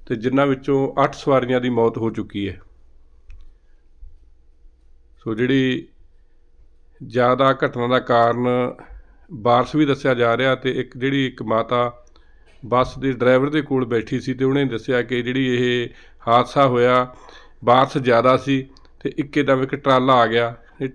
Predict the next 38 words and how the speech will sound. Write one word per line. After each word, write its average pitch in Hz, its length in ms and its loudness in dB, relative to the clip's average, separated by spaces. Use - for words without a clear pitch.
ਤੇ 131 140 0
ਟਰਾਲੇ 131 380 0
ਦੀ 139 80 -2
ਟੱਕਰ 135 380 -4
ਕਾਰਨ 123 680 0
ਡਰਾਈਵਰ 131 320 4
ਨੇ 143 140 0
ਬਹੁਤ 127 340 0
ਬਚਾਅ 123 460 0
ਕਰਨ 123 240 0
ਦੀ 127 100 -2
ਕੋਸ਼ਿਸ਼ 123 360 -6
ਕੀਤੀ, 123 300 -6
ਪਰ 117 180 0
ਬੱਸ 110 300 -4
ਉਹਦੇ 123 520 -6
ਗੰਦੇ 117 300 -4
ਨਾਲੇ 110 240 -2
ਵਿੱਚ 113 160 -6
ਡਿੱਗ 104 160 -4
ਪਈ। 110 240 -6
ਸੋ 120 220 -4
ਆਸ-ਪਾਸ 120 420 -2
ਦੇ 123 100 -2
ਪਿੰਡਾਂ 117 380 -2
ਨੇ 123 160 -4
ਬਚਾਉਣ 127 680 2
ਦੀ, 135 120 0
ਜਿਹੜੇ 135 480 4
ਮੁਸਾਫਰ 123 440 -2
ਸੀ 139 180 -4
ਉਹਨਾਂ 135 140 -2
ਨੂੰ 127 100 -4
ਕੋਸ਼ਿਸ਼ 120 360 -8
ਕੀਤੀ 120 300 -8
ਵਿੱਚੋਂ 117 280 -8
ਕੱਢਣ 127 280 -8
ਦੀ, 120 180 -8